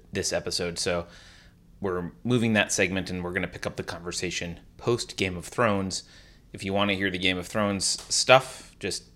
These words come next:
stay tuned, and it will be at the end of the episode. Okay, so now that we talked about Game of Thrones and it's moved to the end, uh, now what do we talk about?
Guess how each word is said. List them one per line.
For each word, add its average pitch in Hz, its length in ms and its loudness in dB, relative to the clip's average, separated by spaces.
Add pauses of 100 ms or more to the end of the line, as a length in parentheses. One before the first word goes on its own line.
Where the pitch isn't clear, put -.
(260)
stay - 280 0
tuned, 110 420 0
and 92 100 0
it 90 140 -4
will 87 100 -6
be 87 320 0
at 82 160 2
the 87 140 -4
end 90 320 -2
of 87 640 -4
the 98 100 0
episode. 80 360 -4 (2250)
Okay, 160 240 8
so 143 160 6
now 147 220 8
that 151 120 8
we 139 120 4
talked 143 220 4
about 127 180 6
Game 120 160 2
of 104 80 -2
Thrones 120 260 2
and 107 100 2
it's 101 140 0
moved 117 340 0
to 117 80 0
the 104 160 6
end, 98 220 4 (420)
uh, 101 200 4
now 101 180 4
what 107 80 6
do 104 80 6
we 101 80 0
talk 110 240 -6
about? - 340 -14